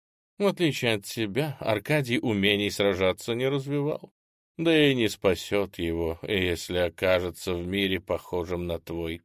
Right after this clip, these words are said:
прежний. «Да, без магии я никто и звать меня никак», согласился Немченко, быстро взвесив свои шансы на борьбу с врагами.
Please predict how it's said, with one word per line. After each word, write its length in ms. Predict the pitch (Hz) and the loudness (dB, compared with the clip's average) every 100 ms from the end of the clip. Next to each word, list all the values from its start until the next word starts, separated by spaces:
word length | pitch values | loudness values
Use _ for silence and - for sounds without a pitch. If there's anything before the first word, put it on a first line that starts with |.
| _ | _
прежний. 760 | 92 85 80 85 - - - _ _ _ _ _ _ _ - | -6 -4 -6 -10 -18 -18 -20 _ _ _ _ _ _ _ -6
«Да, 640 | 98 98 95 92 92 85 - | 0 2 4 2 0 -2 -6
без 280 | 92 107 101 | -2 0 0
магии 500 | 123 165 170 175 160 | 2 2 2 4 6
я 160 | 160 | 6
никто 400 | 165 147 - 139 | 4 2 2 4
и 60 | 160 | 4
звать 380 | 120 131 143 - | 4 4 4 2
меня 280 | 180 160 | 4 4
никак», 560 | 135 120 - 85 - _ _ | 4 2 2 0 0 _ _
согласился 680 | - 90 95 - 87 - | -8 0 0 0 -4 -4
Немченко, 580 | 87 - 143 143 143 123 | -4 -4 -6 -8 -4 -2
быстро 480 | 101 135 170 - 147 | -2 -2 -4 -4 -4
взвесив 520 | 104 107 139 135 123 | -4 -4 -4 -2 -6
свои 280 | - 104 98 | -4 -2 -2
шансы 480 | - 120 135 - 127 | -2 -2 -2 -2 -2
на 120 | 104 | -2
борьбу 360 | 98 90 92 98 | 0 -2 -2 -6
с 80 | |
врагами. 580 | 107 107 101 85 62 - | -2 -2 0 -2 -4 -12